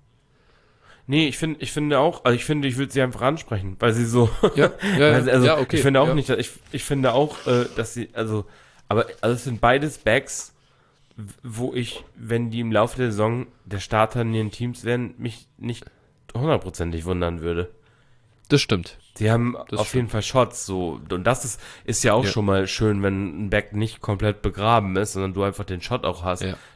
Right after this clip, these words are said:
Speaker 1: dass er was,
Speaker 2: Ja.
Speaker 1: was reißen kann.
Speaker 2: Das ist richtig. Genau. Nee, ich denke, damit,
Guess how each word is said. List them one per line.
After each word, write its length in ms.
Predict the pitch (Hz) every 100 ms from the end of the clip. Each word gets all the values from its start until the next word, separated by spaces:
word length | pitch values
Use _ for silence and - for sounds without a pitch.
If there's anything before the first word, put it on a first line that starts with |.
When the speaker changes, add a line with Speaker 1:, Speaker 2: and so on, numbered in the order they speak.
| -
Speaker 1:
dass 180 | 95 101
er 180 | 90
was, 480 | 82 85 - - - -
Speaker 2:
Ja. 180 | 98 - _ _ _
Speaker 1:
was 220 | - 90 -
reißen 300 | 104 - 73
kann. 220 | - 73 - - _ _ _ _ _ _ _ _ _ _ _ _ _ -
Speaker 2:
Das 200 | 120 104
ist 160 | 98
richtig. 340 | 101 90 - - - - _ _ _ _ - - - - _ _ _ _ _ _ _ _ _ _ _ _ _ - _ _ _ - - _ _ _ _ _ _ _ _ _ _ _ _ _ _ _ _ _ _ _ -
Genau. 320 | - 180 214 87 - - _ -
Nee, 160 | 107
ich 260 | 147 196 -
denke, 400 | 110 139 160 143 - _ _
damit, 640 | 110 117 139 147 139 -